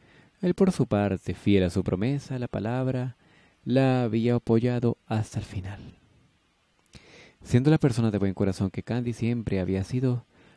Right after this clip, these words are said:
la joven había sentido un profundo dolor al enterarse de la lamentable noticia. Por mucho tiempo había confiado que Susana le traería a Terrence un poco de tranquilidad después de su tortuosa adolescencia.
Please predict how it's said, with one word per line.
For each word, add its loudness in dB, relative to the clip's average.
la 2
joven 4
había 4
sentido 0
un 2
profundo 2
dolor 4
al 0
enterarse -2
de -2
la -2
lamentable -4
noticia. -2
Por 0
mucho 0
tiempo -2
había -2
confiado -2
que -2
Susana -2
le 4
traería 2
a -2
Terrence -2
un -2
poco 0
de 0
tranquilidad -2
después 2
de 2
su -2
tortuosa 2
adolescencia. 0